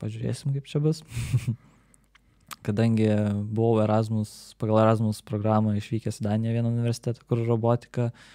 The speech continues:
yra stipriai išvystyta ir, ir netgi yra magistro studijos, na, robotika ir dirbtinis intelektas, tai čia mano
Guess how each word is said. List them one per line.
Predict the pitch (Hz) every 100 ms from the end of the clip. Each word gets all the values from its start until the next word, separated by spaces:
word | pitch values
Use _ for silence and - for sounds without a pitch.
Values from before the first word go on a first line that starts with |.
| - - - -
yra | 117 117 117
stipriai | 113 - 117 113
išvystyta | 110 - 120 117 110 117 113 110
ir, | 110 107 107 107 _ _ _ _ _ _ -
ir | 107
netgi | 117 110 110
yra | 110 113 110 107 104 98
magistro | - 107 107 113 - 113
studijos, | - 117 110 107 98 - - 131
na, | 107 104 -
robotika | 107 110 110 - -
ir | 110
dirbtinis | 110 107 - 117 110
intelektas, | 117 107 113 120 120 113
tai | -
čia | - 113
mano | 110 107